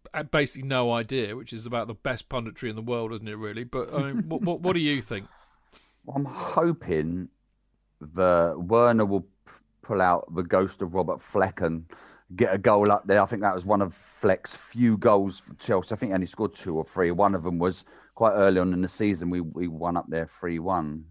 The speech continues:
Speaker 2: I remember Eddie Newton scored. Fleck and I think Wise. Decent team, that. I remember Vinnie Jones being in that team. Anyway,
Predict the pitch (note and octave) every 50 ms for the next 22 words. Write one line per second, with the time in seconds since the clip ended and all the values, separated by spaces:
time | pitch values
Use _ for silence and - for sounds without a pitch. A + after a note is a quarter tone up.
0 | - _ - - C#2+ D2 D2+ D2+ D2+ D2 D2+ D2+ D2 C#2+ D2+ D2 D2+ D2+ C#2 -
1 | D2 D2 - - - - - - C#2+ D2 C#2+ _ _ D#2+ D2+ D2 - D2 C#2+ D2
2 | - E2 - - C#2+ D#2+ E2 D2+ D2 C#2+ C#2+ C#2 - _ _ _ _ _ - A2+
3 | A2 - - - _ - G#2+ F#2+ D2+ C#2+ C2+ - F2 F2 E2+ E2 D#2+ D#2+ F2+ F2
4 | E2+ D#2 - G2 F#2 F2 E2 D2+ - D2+ D2 D2 C#2+ D2 C#2+ - - - D#2+ -
5 | _ - - - - - A#2+ A2 G2 F#2